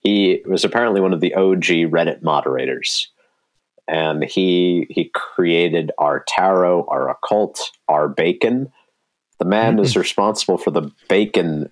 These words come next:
Speaker 1: Reddit meme. Huge, huge shit. So I'm interested, but he goes on to tell me about the persecution he's faced
Speaker 2: Hmm.
Speaker 1: by Reddit moderators, that, um, during election years,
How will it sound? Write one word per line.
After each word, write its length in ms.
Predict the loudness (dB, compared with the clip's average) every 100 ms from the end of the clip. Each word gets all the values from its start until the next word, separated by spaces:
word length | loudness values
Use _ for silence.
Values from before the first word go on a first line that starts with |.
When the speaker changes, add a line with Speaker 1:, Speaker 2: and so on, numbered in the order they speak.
| _
Speaker 1:
Reddit 360 | -2 0 0 -4
meme. 420 | -4 -4 -4 -8 -14 -8
Huge, 680 | 0 2 2 -2 -8 -14 -12
huge 440 | -2 0 2 0 0
shit. 340 | 0 0 -4 _ _ _ -20 -20 _ _ -4
So 260 | 2 4
I'm 160 | 4 4
interested, 600 | 0 0 0 0 -4 -2
but 140 | 0 0
he 100 | 2
goes 260 | 2 2
on 180 | 2 0
to 100 | -4
tell 200 | -4 -2
me 160 | -2 -2
about 300 | -2 -2 -4
the 80 | -6
persecution 880 | -2 -2 -2 -2 0 0 0 -2
he's 220 | -4 -6 -4
faced 500 | -6 -6 -8 -10 _ _ _ _ _ _
Speaker 2:
Hmm. 160 | -10 -4
Speaker 1:
by 80 | 0
Reddit 260 | 0 0 -2
moderators, 640 | -2 -2 -2 -2 -4 -4
that, 220 | -2 0 0
um, 240 | -2 -2
during 320 | 0 2 2
election 420 | 2 2 0 0
years, 580 | 2 4 4 2 -2 -4